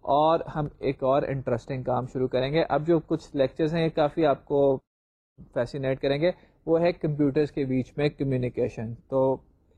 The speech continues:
ابھی تک سارا کام ایک کمپیوٹر پہ تھا، نیکسٹ لیکچر سے ہمارا کام جو ہے ملٹیپل کمپیوٹرز پہ ہوگا، ایک سے دوسرے کو میسج، دوسرے سے واپس میسج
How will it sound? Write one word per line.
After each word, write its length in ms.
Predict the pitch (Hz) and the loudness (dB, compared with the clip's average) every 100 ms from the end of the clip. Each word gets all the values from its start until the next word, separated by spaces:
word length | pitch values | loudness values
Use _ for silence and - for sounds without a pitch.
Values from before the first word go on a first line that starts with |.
| _ - | _ -4
ابھی 240 | 123 147 | 0 0
تک 260 | 147 143 - | 2 0 0
سارا 260 | 139 131 | -2 0
کام 220 | 143 143 139 | 0 -2 -2
ایک 240 | 127 143 | -2 0
کمپیوٹر 380 | 185 160 156 160 | 0 2 2 2
پہ 100 | 160 | 0
تھا، 240 | 160 165 165 _ _ _ _ _ | 2 0 -2 _ _ _ _ _
نیکسٹ 300 | 151 160 - | 0 0 2
لیکچر 420 | 151 135 - 151 147 | 0 0 2 2 2
سے 300 | - 143 143 | 2 2 2
ہمارا 400 | 139 131 139 139 | 2 0 2 0
کام 300 | 131 131 131 | 0 0 2
جو 140 | 131 | 2
ہے 60 | 135 | 2
ملٹیپل 480 | 135 139 151 147 | 2 2 4 2
کمپیوٹرز 500 | 139 131 131 131 127 | 2 2 0 2 0
پہ 80 | - | 2
ہوگا، 380 | 127 131 131 131 - | 2 4 4 2 0
ایک 300 | 123 131 135 | 2 2 2
سے 220 | - 131 | 0 2
دوسرے 400 | 127 131 127 147 | 2 2 0 2
کو 140 | 139 135 | 2 2
میسج، 460 | 135 123 - 131 | 2 0 0 0
دوسرے 240 | 131 120 135 | -2 -6 -4
سے 80 | 123 | 0
واپس 460 | 123 120 135 - | 0 0 -2 -2
میسج 360 | 135 127 143 | -4 -2 2